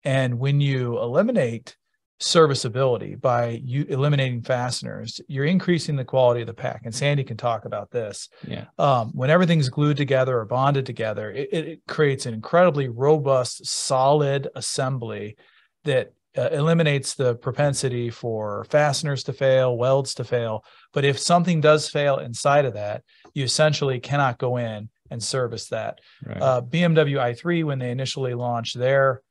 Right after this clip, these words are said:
Speaker 1: pack, had a very low gravimetric and volumet-, volumetric density. This was in two thousand fourteen. But man, could you service it?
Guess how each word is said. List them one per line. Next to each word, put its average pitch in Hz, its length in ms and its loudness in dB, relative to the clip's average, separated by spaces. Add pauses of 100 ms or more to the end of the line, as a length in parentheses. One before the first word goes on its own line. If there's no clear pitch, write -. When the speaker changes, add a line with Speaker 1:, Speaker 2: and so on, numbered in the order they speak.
(220)
Speaker 1:
pack, 120 500 -4
had 143 160 -2
a 127 60 -2
very 156 260 6
low 135 380 0
gravimetric 127 720 -2
and 117 140 -6
volumet-, 120 500 -2 (100)
volumetric 123 480 -2
density. 151 600 -4 (440)
This 135 160 -2
was 123 120 -4
in 123 80 -4
two 135 160 -6
thousand 117 320 0
fourteen. 127 680 -6 (540)
But 127 100 0
man, 147 400 2
could 120 160 -8
you 139 160 0
service 180 460 0
it? - 180 -10